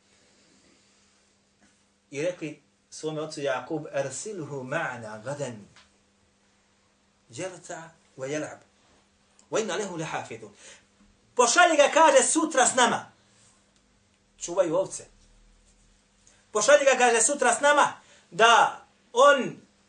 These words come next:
se malo razonodi i igra, a mi ćemo”, kaže, „da njega čuvamo i pazimo.” Jakub alejhi selam je shvatio odmah čemu da, da se nešto plete. Pa kaže,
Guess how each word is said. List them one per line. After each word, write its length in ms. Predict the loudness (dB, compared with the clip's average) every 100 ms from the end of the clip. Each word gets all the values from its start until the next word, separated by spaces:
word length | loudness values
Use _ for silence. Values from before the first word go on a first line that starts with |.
| _ -10
se 180 | -4
malo 480 | 2 4 6 4 0 _ _ _ 0
razonodi 800 | 2 4 4 2 0 -4 -6 -10 _ _
i 260 | -4 2 2
igra, 460 | 4 4 4 0 -12 _ _
a 160 | -4 -2
mi 220 | -2 -4
ćemo”, 240 | -4 -4 -6
kaže, 260 | -6 -6 -8
„da 80 |
njega 240 | -10 -10 -12
čuvamo 340 | -10 -10 -10
i 100 | -14
pazimo.” 400 | -14 -16 -16 -20 _ _ _ _ _ _ _ _ _ _ _ _ _ _
Jakub 440 | 2 4 6 4
alejhi 280 | 4 4 4
selam 280 | 4 4 4
je 60 | 2
shvatio 360 | 2 4 4
odmah 320 | 4 4 0
čemu 180 | 0 0
da, 160 | 0 -2 -6
da 140 | -4
se 140 | -4 -4
nešto 280 | -6 -6 -4
plete. 340 | -4 -6 -16 _ _ _ _ _ _ _ _ _ _ _ _ _ _ _ -6
Pa 140 | -4
kaže, 380 | 2 4 4 0